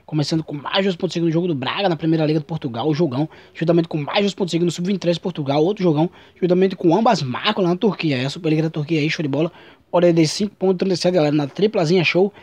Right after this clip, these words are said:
Vamos que vamos na segunda, galera. Já vou passando agora aí pra triplazinha.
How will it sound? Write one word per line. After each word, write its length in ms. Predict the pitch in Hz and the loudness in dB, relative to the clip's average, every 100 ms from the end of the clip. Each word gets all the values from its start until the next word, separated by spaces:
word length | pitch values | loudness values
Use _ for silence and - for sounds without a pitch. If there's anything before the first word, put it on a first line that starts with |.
| - _ - | -20 _ -4
Vamos 280 | 156 262 | 0 0
que 140 | - 196 | 2 0
vamos 160 | 208 | 2
na 80 | 202 | 0
segunda, 340 | 196 240 226 165 | -2 0 2 2
galera. 240 | 127 107 135 | 0 -4 -4
Já 180 | 185 - | -6 -2
vou 100 | 196 | -4
passando 240 | 202 185 | -2 0
agora 180 | 202 196 | 2 2
aí 60 | 190 | 2
pra 140 | 202 | -2
triplazinha. 540 | 190 208 190 143 165 | -6 -4 -2 0 0